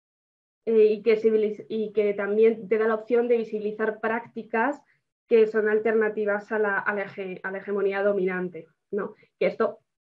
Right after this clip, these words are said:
pues, también favorece transformaciones. Eh, bueno, eso, que al fin y al cabo la información que se genera,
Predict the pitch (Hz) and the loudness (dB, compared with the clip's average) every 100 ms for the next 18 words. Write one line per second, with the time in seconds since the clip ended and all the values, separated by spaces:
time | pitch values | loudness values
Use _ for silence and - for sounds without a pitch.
0 | _ _ 247 - 220 226 233 226 220 226 | _ _ -8 0 2 4 4 4 2 0
1 | 214 214 226 190 185 - 208 190 185 - | 0 -2 -4 -6 -8 -6 -6 -4 -10 -16
2 | _ _ _ _ _ _ _ _ _ - | _ _ _ _ _ _ _ _ _ 0
3 | 240 214 208 208 220 202 196 - - _ | 4 4 2 2 2 2 -2 -8 -20 _
4 | _ _ _ _ _ 254 240 226 240 240 | _ _ _ _ _ 6 6 6 4 4
5 | 240 254 254 240 220 220 220 233 233 226 | 4 2 2 0 0 2 0 0 -2 -2
6 | 226 226 226 - | 0 0 0 -4